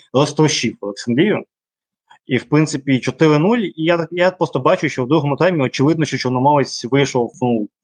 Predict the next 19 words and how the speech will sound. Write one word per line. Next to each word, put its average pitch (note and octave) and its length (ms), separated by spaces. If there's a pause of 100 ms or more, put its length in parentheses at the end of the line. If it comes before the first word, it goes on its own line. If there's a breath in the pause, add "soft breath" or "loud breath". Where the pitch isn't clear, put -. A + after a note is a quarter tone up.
(280)
економити C#3 440
сили. - 260 (540)
Так? C#3 200
Тобто A2+ 400
це D3+ 260
не, C3 600
це C#3 120
абсолютно C#3 360
нормально, C#3+ 460
коли A#2+ 300
за A#2+ 160
рахунку C3+ 380
чотири - 280
нуль D#3+ 160
команда C#3 420
трохи C3+ 280
під, - 140 (120)
підспускає C3 640
шини, D#3 380